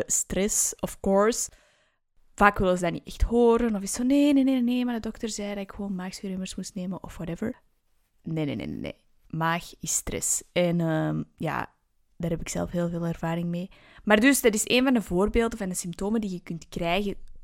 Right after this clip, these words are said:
door chronische stress. En dus ook de fight-or-flight mode. Stress en dus ook ontsteking, want stress en ontsteking zijn heel hard gerelateerd aan elkaar, want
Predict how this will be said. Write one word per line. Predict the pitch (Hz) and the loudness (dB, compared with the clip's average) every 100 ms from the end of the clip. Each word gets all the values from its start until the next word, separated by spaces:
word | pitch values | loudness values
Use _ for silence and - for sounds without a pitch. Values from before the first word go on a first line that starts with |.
| - - | -18 -4
door | 170 165 - | -2 0 -4
chronische | - - 151 147 147 | -10 -6 -6 -6 -8
stress. | - - - - - - _ _ _ _ _ _ _ - _ _ | -8 -8 -8 -8 -8 -14 _ _ _ _ _ _ _ -20 _ _
En | - 247 | 6 8
dus | 277 - | 8 8
ook | 240 233 175 196 | 8 8 2 0
de | |
fight-or-flight | 196 240 226 196 165 - 196 156 - | 4 6 6 4 -4 0 2 0 -2
mode. | 151 139 139 - - _ _ _ _ _ _ - | -6 -6 -8 -14 -18 _ _ _ _ _ _ -2
Stress | - - 320 - - - - _ _ _ - | 0 6 6 6 2 -2 -6 _ _ _ 2
en | 208 | 4
dus | 202 196 | 6 6
ook | 220 - | 2 0
ontsteking, | - 180 - - 175 - 294 | -6 -2 -2 -2 -6 -2 0
want | 226 190 | 0 -2
stress | - 220 | -4 -2
en | 202 | -2
ontsteking | 180 - - - 175 | -2 -4 -6 -6 -6
zijn | 175 170 | -6 -6
heel | 180 | -6
hard | 175 160 - | -8 -8 -12
gerelateerd | - 156 151 - 196 262 | -12 -10 -10 -10 -8 -4
aan | |
elkaar, | 262 269 262 269 | -4 -4 -6 -4
want | 208 180 | -4 -6